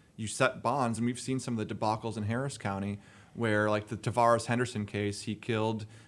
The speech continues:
um, Sergeant Sullivan over there in Nassau Bay w-, when he's on multiple felony bonds.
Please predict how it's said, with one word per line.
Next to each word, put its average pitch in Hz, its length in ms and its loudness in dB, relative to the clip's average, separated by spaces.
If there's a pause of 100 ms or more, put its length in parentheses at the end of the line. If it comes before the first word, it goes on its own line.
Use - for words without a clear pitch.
um, 104 240 -2
Sergeant 110 400 2
Sullivan 110 480 0
over 104 200 0
there 104 160 0
in 104 60 0
Nassau 104 400 0
Bay 110 320 2
w-, 101 260 0
when 110 240 0
he's 110 180 2
on 107 160 2
multiple 104 520 -2
felony 104 460 -2
bonds. - 840 -2